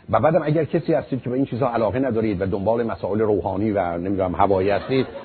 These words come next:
بهتره یه ذره از اون آسمونا بیاد پایین، برای که وقتی بیاد پایین متوجه می‌شید طرف رفته و اون وقت است که گرفتاری پیدا می‌شه. نتیجتاً شماره آخرش و بیست و پنجش این است که مبادا رابطه جنسی رو دست کم بگیرید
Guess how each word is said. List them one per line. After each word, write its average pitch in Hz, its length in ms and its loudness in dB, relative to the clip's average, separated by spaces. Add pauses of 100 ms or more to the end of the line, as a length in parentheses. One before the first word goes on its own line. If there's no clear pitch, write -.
(200)
بهتره 185 280 6
یه 190 80 8
ذره 160 180 6
از 139 120 6
اون 156 100 2
آسمونا 127 400 2
بیاد 131 200 4
پایین، 117 480 -2
برای 110 160 2
که 135 100 -2
وقتی 123 300 0
بیاد 101 220 0
پایین 120 300 -2
متوجه 104 360 -4
می‌شید 113 220 -2
طرف 104 280 -2
رفته 80 340 -6 (560)
و 120 40 2
اون 110 120 4
وقت 127 180 4
است 117 140 0
که 117 100 2
گرفتاری 101 480 0
پیدا 71 380 -6
می‌شه. - 240 -20 (840)
نتیجتاً 120 560 0 (680)
شماره 117 280 4
آخرش 107 440 2
و 127 40 2
بیست 107 260 -4
و 101 40 -2
پنجش 110 460 -4
این 110 80 -4
است 101 180 -8
که 104 160 0 (520)
مبادا 95 640 0
رابطه 90 420 -2
جنسی 92 320 -6
رو 98 60 -2
دست 90 260 -4
کم 95 240 -6
بگیرید 78 380 -8